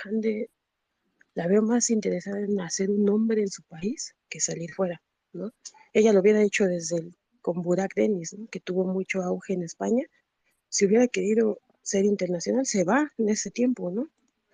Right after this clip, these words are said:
Pero yo creo que ya en estos tiempos ya leemos más a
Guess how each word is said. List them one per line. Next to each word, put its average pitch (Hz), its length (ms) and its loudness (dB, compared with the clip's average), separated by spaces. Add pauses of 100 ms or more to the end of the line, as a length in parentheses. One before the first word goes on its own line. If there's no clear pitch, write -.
(440)
Pero 202 520 4 (640)
yo 247 140 6
creo 269 140 2
que 269 160 0
ya 247 100 6
en 254 120 4
estos 240 260 -4
tiempos 233 380 -2
ya 208 160 2
leemos 214 520 2
más 185 280 -10
a 170 40 -18